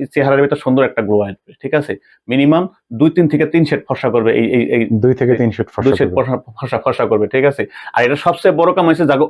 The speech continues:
Speaker 1: অয়েলি স্কিন, অয়েলটা একদম শুকায় ফেলাবে মুখে থেকে, অয়েলি স্কিন যাগো,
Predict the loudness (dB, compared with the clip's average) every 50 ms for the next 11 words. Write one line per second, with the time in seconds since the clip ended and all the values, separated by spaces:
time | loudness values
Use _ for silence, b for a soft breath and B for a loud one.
0 | 2 4 4 4 4 4 4 2 0 -2 -4 -4 -4 -2 0 2 2 2 2 2
1 | 2 2 2 0 0 0 0 2 2 2 4 4 4 4 2 2 2 0 0 -2
2 | -4 -4 -4 -4 -6 -6 _ _ _ _ -2 0 2 2 0 -2 -4 -8 -10 -6
3 | -4 -6 -6